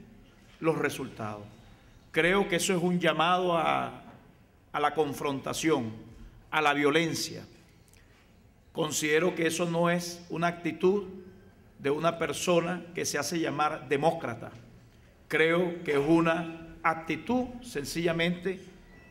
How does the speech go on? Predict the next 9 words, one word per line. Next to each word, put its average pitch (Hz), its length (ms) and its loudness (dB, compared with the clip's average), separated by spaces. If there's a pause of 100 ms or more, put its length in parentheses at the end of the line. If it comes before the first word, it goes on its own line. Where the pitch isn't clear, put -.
(360)
de 151 140 4
un 156 160 -2
violento 180 540 4
que 151 120 -6
quiere 151 220 -4
generar 131 300 -6
violencia. 123 520 -6 (800)
Debemos 175 360 4
recordar 170 880 2